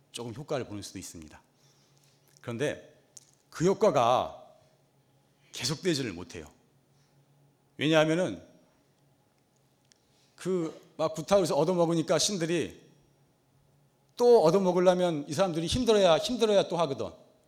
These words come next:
그러니까 또 건드려요. 그래서 그러니까 또 힘드니까 또 가서 굿하고,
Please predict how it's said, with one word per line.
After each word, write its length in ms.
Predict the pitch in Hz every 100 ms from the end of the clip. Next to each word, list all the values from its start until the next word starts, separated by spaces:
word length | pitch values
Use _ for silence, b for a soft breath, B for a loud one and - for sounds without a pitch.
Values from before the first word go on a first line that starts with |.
| _ _ _
그러니까 160 | 143
또 80 | 233
건드려요. 600 | - 143 147 139 87 76 80 _ _ _ _ _ _ _ _ _ _ _ _ _ _ _
그래서 300 | - 147 143
그러니까 220 | 220 208
또 120 | 262
힘드니까 400 | 247 226 208 190
또 100 | 247
가서 220 | 226 165
굿하고, 420 | 147 - 120 92